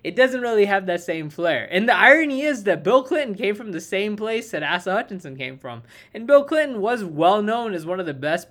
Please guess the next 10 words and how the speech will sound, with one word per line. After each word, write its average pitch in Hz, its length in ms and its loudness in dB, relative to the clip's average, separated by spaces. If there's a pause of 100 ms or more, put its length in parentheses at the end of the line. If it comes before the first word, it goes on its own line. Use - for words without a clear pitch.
(120)
political 165 600 -4
presidential 165 680 -6
speakers 175 480 -10
we've 147 140 -8
ever 151 200 -4
had 147 220 -6
to 131 80 -16
date. 147 360 -10 (260)
So, 208 360 0
like, 185 400 0